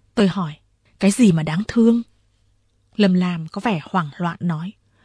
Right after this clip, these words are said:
"Không, tôi không nói với anh." Người phục vụ bê món vây cốt dừa nóng hôi hổi đến, lễ phép mời. "Dạ, thưa tiểu thư,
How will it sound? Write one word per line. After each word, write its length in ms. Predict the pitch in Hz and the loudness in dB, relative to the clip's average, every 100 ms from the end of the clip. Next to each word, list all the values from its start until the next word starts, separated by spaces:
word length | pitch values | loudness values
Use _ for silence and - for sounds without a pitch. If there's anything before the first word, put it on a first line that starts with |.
| _ _ | _ _
"Không, 340 | - - 285 - _ _ _ _ | -8 -4 -4 -4 _ _ _ _
tôi 400 | 294 254 240 233 | 2 2 2 -4
không 240 | - 302 277 | -6 -4 -2
nói 140 | 233 | -2
với 120 | 240 | -2
anh." 280 | 262 269 269 254 _ _ _ - | -4 -4 -6 -10 _ _ _ 2
Người 220 | 208 185 | 4 4
phục 300 | - 165 - | 2 -8 -4
vụ 280 | 175 160 - _ _ _ | -4 -4 -8 _ _ _
bê 220 | - 208 196 | 2 4 4
món 220 | 180 185 | 4 2
vây 160 | 208 | 0
cốt 220 | 190 294 - | -2 -4 -8
dừa 460 | - 202 180 151 - | -4 0 0 -2 -4
nóng 240 | 170 170 233 | 0 0 0
hôi 200 | 254 233 | -2 -2
hổi 260 | - 196 160 | -2 -4 -4
đến, 340 | 151 151 202 - - | -6 -4 -6 -6 -2
lễ 180 | 196 | -2
phép 300 | 208 - 302 | -2 -8 -4
mời. 320 | 220 190 165 156 _ _ _ _ _ _ - | 0 0 0 -6 _ _ _ _ _ _ -2
"Dạ, 540 | 190 196 - - - _ _ _ | -2 -2 -4 -12 -16 _ _ _
thưa 180 | - 285 | -2 0
tiểu 220 | - 214 - | 2 0 -2
thư, 340 | - 254 254 | -6 -2 -2